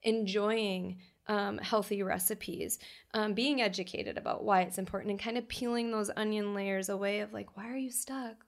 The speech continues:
What is your why? Why do you want this?" Getting in front of more people. So I took that program and I wanted it online. Now, as a businesswoman, I was like, my highest, my highest overhead in this program are some of the nutrition solutions that I was using.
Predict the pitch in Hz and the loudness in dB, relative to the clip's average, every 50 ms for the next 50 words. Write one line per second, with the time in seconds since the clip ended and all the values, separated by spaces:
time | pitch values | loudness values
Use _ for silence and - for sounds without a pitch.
0 | _ _ - 240 220 233 240 240 262 247 - 254 240 233 233 240 240 226 214 226 | _ _ -18 -8 -2 0 0 0 0 -2 -4 -4 -2 -2 -2 -2 0 0 0 0
1 | 214 214 226 233 233 233 240 240 240 - 226 233 233 233 226 233 226 226 233 240 | 0 0 -2 -2 -2 -2 -2 -2 -4 -4 -4 -2 -2 -2 0 4 4 4 4 2
2 | - - 226 220 214 220 220 - - - - - - - - - - - 254 240 | 0 0 0 2 2 2 2 0 -2 -4 -6 -8 -10 -10 -12 -12 4 6 6 8
3 | 247 240 233 226 220 - 233 226 226 220 220 214 208 196 - - 269 269 - 226 | 8 6 4 0 0 0 0 0 0 0 0 0 0 0 0 -2 -2 0 0 -2
4 | 208 208 - 226 208 202 208 - - 392 381 - - 214 - - - - 226 220 | -2 2 4 4 4 4 2 0 0 0 0 2 4 4 4 4 2 0 0 0
5 | 220 220 214 214 220 220 - - - - 220 220 220 220 214 220 240 247 247 240 | 2 2 2 2 2 0 -4 -8 -2 0 2 2 4 2 2 2 2 2 2 2
6 | 214 214 208 - 214 202 202 196 190 185 175 170 185 - 240 - - - - _ | 2 2 4 4 4 4 6 4 2 2 0 0 -2 -6 -10 -12 -18 -20 -8 _
7 | 214 208 214 214 220 214 262 240 240 220 - - 208 196 202 202 208 226 - - | 2 2 2 2 2 2 2 2 2 0 0 0 0 0 0 0 -2 -4 -6 -6
8 | - 247 220 220 220 214 214 214 214 214 - - - - - 254 285 330 330 311 | -8 -8 -6 -4 -2 0 0 0 0 -2 -4 -6 -12 -2 2 4 4 4 4 2
9 | 302 - - - - - - - - - - _ 214 214 233 285 320 302 - 285 | 0 -2 -4 -6 -10 -12 -16 -20 -20 -20 -8 _ 0 2 4 4 4 4 6 6
10 | 285 285 262 226 214 185 185 185 190 185 180 180 185 190 185 185 185 202 208 226 | 6 6 6 4 4 4 2 2 0 0 -2 -2 -2 0 0 2 2 2 2 2
11 | 254 269 277 262 - - - _ _ _ _ - 220 214 214 208 208 214 214 214 | 2 0 -4 -8 -14 -20 -20 _ _ _ _ 4 6 8 8 6 6 4 2 0
12 | 214 - - 233 214 214 214 202 208 214 208 208 202 202 - - 247 233 - 233 | -2 -2 -2 0 0 0 -2 -2 -2 0 0 0 0 0 0 -2 -2 -2 0 0
13 | 208 208 214 214 - - - 240 214 214 220 214 - - 185 160 170 185 202 - | 0 0 0 0 0 2 2 2 2 2 0 0 0 -2 -2 -2 -2 -4 -2 -2
14 | 185 175 175 175 180 190 190 220 294 320 226 - - - - | 0 0 2 2 2 0 0 2 0 2 2 0 -2 -4 -8